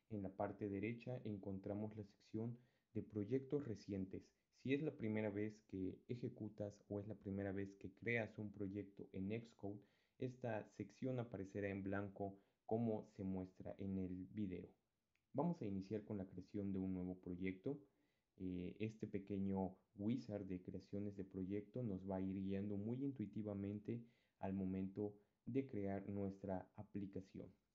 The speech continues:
En la parte izquierda nos permite seleccionar para qué plataforma va a estar creado esta nueva aplicación. Tenemos para I O S y para O S X. Nosotros vamos a trabajar siempre con la sección de I O S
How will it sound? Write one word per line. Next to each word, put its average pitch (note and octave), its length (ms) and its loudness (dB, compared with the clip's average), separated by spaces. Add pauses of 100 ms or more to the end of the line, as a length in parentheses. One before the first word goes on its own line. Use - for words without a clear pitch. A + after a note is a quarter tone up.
(400)
En G2+ 240 2
la G2+ 80 0
parte C#3 480 2
izquierda G#2+ 800 -2 (380)
nos F#2+ 280 0 (160)
permite A2+ 380 -2
seleccionar F#2+ 720 -2
para F#2+ 180 -2
qué C3 100 -6
plataforma A#2 840 0 (140)
va F#2+ 60 2
a G2 40 0
estar F#2+ 320 -8
creado F#2 500 0
esta F#2 240 -6
nueva F#2 320 0
aplicación. G2+ 640 -2 (400)
Tenemos G2 440 2
para F2+ 280 0 (160)
I C#3+ 100 4
O A2+ 100 0
S A#2+ 220 -4
y - 80 -6
para F#2+ 360 0
O G2 180 0
S F#2+ 260 -4
X. - 60 -12 (440)
Nosotros C3 440 -2
vamos B2 280 -2
a A#2 40 -10
trabajar F#2+ 460 -4 (120)
siempre G#2+ 400 0
con F#2+ 160 -2
la F2+ 80 -2
sección - 460 -4
de F#2 80 0
I G#2+ 320 0
O G2 100 0
S G2+ 140 -4